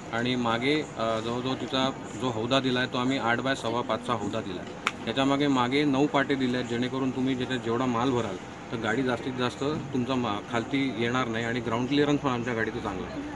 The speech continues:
गाडीचं इंजिन हे सिक्स्टी सेवन हॉर्स पॉवरचं इंजिन आहे. म्हणजे या गाडीमध्ये तुम्ही किती जरी माल भरला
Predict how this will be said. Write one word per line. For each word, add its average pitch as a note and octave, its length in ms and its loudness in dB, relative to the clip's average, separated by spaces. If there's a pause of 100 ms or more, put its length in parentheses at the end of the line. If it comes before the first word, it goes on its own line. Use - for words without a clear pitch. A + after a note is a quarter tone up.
(220)
गाडीचं D3+ 300 4
इंजिन D#3+ 300 6
हे D#3+ 120 6
सिक्स्टी D3+ 320 -2
सेवन D#3 260 4
हॉर्स C3 240 2
पॉवरचं D3 380 4
इंजिन C3 240 4
आहे. A2+ 100 -2 (480)
म्हणजे A#2 200 0
या C3+ 100 4
गाडीमध्ये C3 460 2
तुम्ही C#3+ 180 4
किती C3+ 300 0
जरी D3 160 4
माल B2+ 220 2
भरला A2 280 2